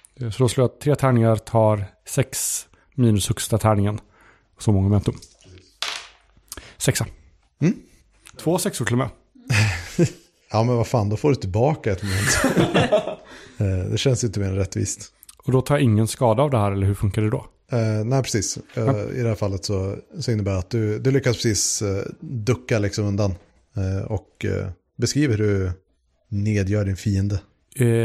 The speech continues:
Speaker 1: när hon vänder sig om och tittar efter var den här kniven kommer ifrån så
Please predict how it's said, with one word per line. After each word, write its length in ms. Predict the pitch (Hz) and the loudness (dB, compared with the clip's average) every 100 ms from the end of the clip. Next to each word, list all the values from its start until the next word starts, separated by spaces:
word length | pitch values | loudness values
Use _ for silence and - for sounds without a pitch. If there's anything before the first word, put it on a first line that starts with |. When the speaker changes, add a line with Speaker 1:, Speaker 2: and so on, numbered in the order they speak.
| 113 139 | 0 2
Speaker 1:
när 60 | |
hon 180 | 131 156 | 2 2
vänder 260 | 160 135 123 | 4 4 4
sig 140 | 180 | 4
om 160 | 120 110 | 2 2
och 220 | 107 104 | 2 0
tittar 260 | - - 127 | -4 0 0
efter 260 | - 120 | 2 0
var 360 | 104 110 107 92 | 2 4 4 2
den 100 | 127 | 2
här 60 | 104 | 2
kniven 280 | - 113 101 | 4 2 2
kommer 240 | 117 117 | 4 2
ifrån 360 | 127 120 110 98 | 4 0 0 -2
så 260 | - 110 | 0 0